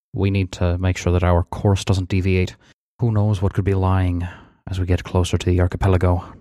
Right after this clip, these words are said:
and the hidden city, so I'm gonna need you all to take up your stations. Ashen Mask, is there any, mm, proclivities you have in terms of navigating a ship? Anything you could do to assist us in charting our way?"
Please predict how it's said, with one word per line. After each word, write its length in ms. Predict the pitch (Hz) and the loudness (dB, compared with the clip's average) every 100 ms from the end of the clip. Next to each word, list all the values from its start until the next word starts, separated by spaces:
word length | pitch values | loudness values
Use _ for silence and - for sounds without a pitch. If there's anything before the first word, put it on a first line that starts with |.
| - - | -20 -16
and 160 | 98 90 | -8 -4
the 80 | 87 | 0
hidden 260 | 95 90 | 0 0
city, 380 | 87 - 87 87 | -2 -2 -2 -4
so 480 | - - 82 85 92 _ _ - | -6 -2 -2 -2 -6 _ _ -2
I'm 80 | 104 | 0
gonna 160 | 95 | 2
need 160 | 95 92 | 2 2
you 120 | 98 | 2
all 60 | 95 | 2
to 100 | 87 | 0
take 200 | - 98 | -2 0
up 160 | 92 - | 0 0
your 80 | 82 | -4
stations. 680 | - 92 - 87 87 87 - _ _ _ _ 110 | 0 0 0 -4 -4 -8 -12 _ _ _ _ -2
Ashen 280 | 107 - 98 | 0 0 2
Mask, 360 | 95 92 - | 2 2 0
is 100 | 95 | 0
there 160 | 104 107 | 2 4
any, 320 | 110 101 92 _ _ _ - | 4 2 0 _ _ _ -2
mm, 160 | 107 - | -2 0
proclivities 680 | 95 - - 95 95 90 101 | -2 -2 -2 0 2 2 2
you 80 | |
have 260 | 90 87 87 | 0 0 0
in 100 | 87 | -2
terms 300 | - 92 87 | 0 0 0
of 360 | 87 87 - - _ _ | -2 -2 -8 -20 _ _
navigating 720 | 104 95 95 90 98 98 98 92 - _ | 0 2 2 2 2 0 -2 -6 -10 _
a 60 | 95 | -6
ship? 300 | - 131 - - _ - | 0 -2 -2 -16 _ -4
Anything 280 | 92 90 98 | 0 2 2
you 80 | 98 | 2
could 160 | 101 | 0
do 220 | 98 98 98 | 2 2 2
to 200 | 98 90 | 0 -2
assist 360 | - 98 - | -2 -2 0
us 220 | 101 95 | -2 0
in 220 | 92 90 92 | -2 -4 -6
charting 360 | - 98 98 95 | 0 2 2 2
our 140 | 95 | 2
way?" 300 | 95 107 | 2 0